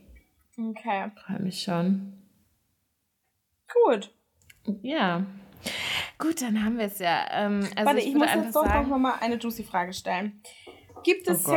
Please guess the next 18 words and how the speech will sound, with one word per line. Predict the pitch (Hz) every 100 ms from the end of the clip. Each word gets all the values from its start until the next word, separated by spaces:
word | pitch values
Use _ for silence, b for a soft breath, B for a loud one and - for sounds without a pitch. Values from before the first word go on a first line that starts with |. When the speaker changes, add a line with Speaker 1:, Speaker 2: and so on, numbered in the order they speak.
| -
Speaker 1:
sexuell | - - 214 214
irgendwas, | 277 349 359 269 269 285 262
was | 254 -
du | 240 233
dieses | 247 285 302 -
Jahr | 226
über | 226 226
dich | 214 -
selbst | 190 190 -
erfahren | 196 196 175 196 233
hast? | 285 453 -
Irgendwie | 233 226 220
hast | 214 208
du | 196
besonders | 196 196 196 -
viel | 202
gesquirtet | 202 - 269 254 254 262 233 226
oder | 190 220